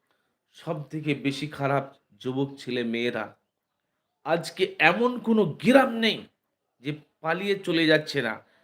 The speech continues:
সতেরো বছর, পনেরো বছর, আঠারো বছর না হতেই তারা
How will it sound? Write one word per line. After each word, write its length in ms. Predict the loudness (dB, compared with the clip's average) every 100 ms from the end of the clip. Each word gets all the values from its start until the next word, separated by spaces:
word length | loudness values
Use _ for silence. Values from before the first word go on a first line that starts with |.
| _ _
সতেরো 380 | -4 -2 2 2
বছর, 340 | 2 0 -2 -2
পনেরো 280 | -4 -2 -2
বছর, 280 | -4 0 2
আঠারো 300 | 2 0 -4
বছর 300 | -4 -4 -2
না 220 | 2 2
হতেই 380 | 2 0 -2 -2
তারা 500 | -4 -2 -2 -4